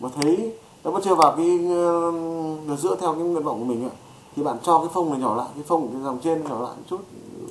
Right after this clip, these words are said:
cho đang mười ba một trăm mười thôi, bạn thấy nó sẽ vào giữa đẹp hơn. Đây là cách thứ nhất nhé, các bạn là sử dụng cái, cái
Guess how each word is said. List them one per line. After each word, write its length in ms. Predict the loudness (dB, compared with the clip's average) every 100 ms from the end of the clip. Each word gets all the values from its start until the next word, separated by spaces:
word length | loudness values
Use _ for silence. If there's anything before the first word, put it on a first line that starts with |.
| -12 -12 -8
cho 180 | -8 -8 -16 -20 -8
đang 120 | -4
mười 120 | -2 2
ba 180 | 2
một 80 | 2 -2
trăm 120 | -2
mười 180 | 0 -2
thôi, 160 | -2 -6 -8
bạn 100 | -6
thấy 100 | -4
nó 180 | -4 -4
sẽ 140 | -4
vào 160 | -2 -2 -4
giữa 100 | -6
đẹp 140 | -6 -4
hơn. 120 | -6 -8 -18 -20 -20 -14 -6
Đây 100 | -2
là 60 | -2
cách 140 | -2 0
thứ 40 |
nhất 220 | 2 2
nhé, 200 | 2 -2 -2
các 60 |
bạn 300 | 0 0 0
là 220 | 0 0 -2 -12 -20 -20 -12
sử 180 | -4 -2
dụng 220 | -2 -6
cái, 240 | -4 -4 -2
cái 160 | -2